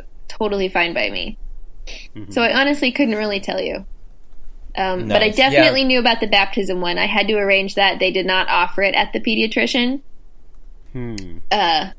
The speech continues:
Speaker 1: I had to
Speaker 3: No,
Speaker 1: go somewhere
Speaker 3: really?
Speaker 1: else for that one. <laughs>
Speaker 2: Yeah, no, that's, that's what I think is what's wrong with America today, is we don't offer baptisms at the pediatrician.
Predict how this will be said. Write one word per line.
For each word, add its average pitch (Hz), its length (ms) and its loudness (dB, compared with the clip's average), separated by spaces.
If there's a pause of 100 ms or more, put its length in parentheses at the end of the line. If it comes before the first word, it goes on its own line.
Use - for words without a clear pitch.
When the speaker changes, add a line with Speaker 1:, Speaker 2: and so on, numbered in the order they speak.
Speaker 1:
I - 40 -10
had 202 180 0
to 196 80 2
Speaker 3:
No, 175 40 2
Speaker 1:
go 196 120 4
somewhere 190 220 -2
Speaker 3:
really? 190 100 2
Speaker 1:
else 180 180 -2
for - 100 -4
that 170 200 0
one. 220 160 0
<laughs> 285 640 2
Speaker 2:
Yeah, 127 180 -4
no, 113 180 -4
that's, 127 380 -6
that's 131 260 -8
what 135 140 -6
I 123 60 -4
think 120 280 -8
is 104 140 -12
what's 110 220 -10
wrong 104 260 -6
with 101 160 -10
America 98 540 -10
today, 92 320 -10
is 90 160 -12
we 98 80 -12
don't 98 180 -8
offer 92 320 -10
baptisms 90 720 -10
at 90 300 -12
the 85 80 -20
pediatrician. 87 880 -12